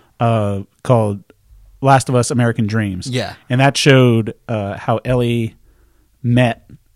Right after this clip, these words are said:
Speaker 1: uh, her friend, whose name I'm completely blanking on.
Speaker 2: Yeah, her
Speaker 1: Riley.
Speaker 2: girlfriend.
Speaker 1: Riley.
Speaker 2: Uh-huh.
Speaker 1: Uh, and they showed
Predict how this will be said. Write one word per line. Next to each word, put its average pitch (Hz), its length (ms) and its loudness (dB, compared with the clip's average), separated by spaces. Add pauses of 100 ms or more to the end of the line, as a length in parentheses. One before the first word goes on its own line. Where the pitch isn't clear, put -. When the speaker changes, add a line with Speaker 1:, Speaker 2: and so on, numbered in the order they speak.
(140)
Speaker 1:
uh, 95 260 -6
her 165 120 -4
friend, 104 320 -6
whose 110 160 -10
name 113 180 -6
I'm 98 140 -10
completely 117 460 -6
blanking 107 360 -10
on. 98 120 -10
Speaker 2:
Yeah, 107 160 -10
her - 60 -4
Speaker 1:
Riley. 127 280 0
Speaker 2:
girlfriend. 117 180 -6
Speaker 1:
Riley. 101 400 -2
Speaker 2:
Uh-huh. 113 220 -6 (540)
Speaker 1:
Uh, 101 480 -4 (340)
and 113 140 -6
they 117 100 -4
showed 127 720 -4